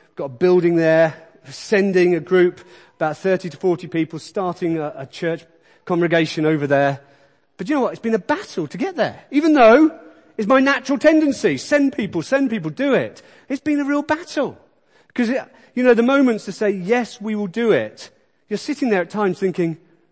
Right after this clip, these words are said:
"Really? Do I really want to do this? It's nice having a big crowd on a Sunday. Do I really want to?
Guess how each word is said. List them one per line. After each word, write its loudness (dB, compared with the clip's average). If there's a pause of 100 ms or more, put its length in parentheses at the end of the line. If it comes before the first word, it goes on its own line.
"Really? -4 (760)
Do -4
I 0
really -2
want -2
to -6
do -2
this? -4 (500)
It's -18
nice 0
having 0
a 2
big -6
crowd -4
on -2
a -4
Sunday. -6
Do -6
I 0
really -2
want -2
to? -20